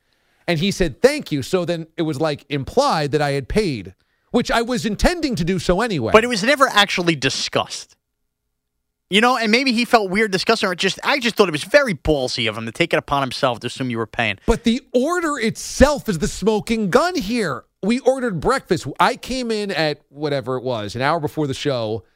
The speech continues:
Speaker 1: I said, "We need breakfast here." At nine A M after the show meeting, I was like, "Let's order something. Let's go over." The
Speaker 2: Right.
Speaker 1: first commercial break we ordered. So we got it before ten A M.
Speaker 2: Yeah, your exact quote was, "Hey, big guy, we need to order something here."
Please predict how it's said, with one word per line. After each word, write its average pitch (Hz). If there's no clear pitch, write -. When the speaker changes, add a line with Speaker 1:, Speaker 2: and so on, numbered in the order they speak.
Speaker 1:
I 123
said, 135
"We 139
need 156
breakfast 143
here." 123
At 131
nine 156
A 170
M 151
after 147
the 135
show 165
meeting, 131
I 120
was 113
like, 113
"Let's 143
order 156
something. 127
Let's 123
go 131
over." 113
The 180
Speaker 2:
Right. 214
Speaker 1:
first 190
commercial 175
break 147
we 131
ordered. 98
So -
we 175
got 220
it 233
before 170
ten 165
A 120
M. 80
Speaker 2:
Yeah, 240
your 147
exact 196
quote 190
was, 143
"Hey, 135
big 131
guy, 113
we 120
need 127
to 123
order 117
something -
here." 92